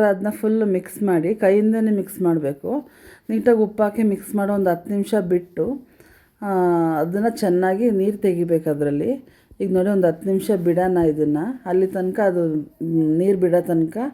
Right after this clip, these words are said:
ಆ, ಈಗ ಮೈದಾ ಹಿಟ್ಟು ಕಲಿಸ್ಕೊಳ್ಳೋಣ ಹಿಟ್ಟು. ಈಗ ಮೊದಲಿಗೆ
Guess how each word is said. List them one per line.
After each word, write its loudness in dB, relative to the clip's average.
ಆ, 0
ಈಗ -2
ಮೈದಾ 2
ಹಿಟ್ಟು 0
ಕಲಿಸ್ಕೊಳ್ಳೋಣ -2
ಹಿಟ್ಟು. -8
ಈಗ 0
ಮೊದಲಿಗೆ 4